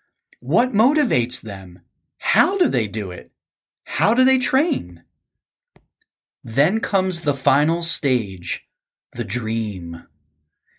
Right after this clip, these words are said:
You ask yourself the big question, "I wonder if I could ever do it. I wonder if I could ever be an Iron Man."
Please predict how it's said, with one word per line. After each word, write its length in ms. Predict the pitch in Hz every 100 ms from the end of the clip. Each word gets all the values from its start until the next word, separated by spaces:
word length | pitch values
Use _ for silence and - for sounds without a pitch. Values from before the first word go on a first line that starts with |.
| _ _
You 200 | 131 147
ask 400 | 131 160 202 -
yourself 540 | 202 185 - 156 160 -
the 100 | 113
big 420 | 101 139 147 -
question, 760 | - - 135 - - 98 87 - _ _ _ _ _ _ _ _ _ _ _
"I 140 | - 107
wonder 580 | 95 107 147 175 196 -
if 180 | 117 - - -
I 240 | - 240
could 220 | 254 160
ever 240 | 117 90 95
do 220 | 95 85
it. 260 | 95 - - _ _ _ _ _ _ _ _
I 120 | 120 113
wonder 640 | 110 127 180 220 220 220
if 200 | 131 254 - -
I 600 | 160 185 135 101 110 - _ _
could 240 | - - -
ever 240 | 123 135
be 480 | 131 120 104 101 98 -
an 200 | 95 -
Iron 400 | 117 160 160 95
Man." 440 | 90 95 - -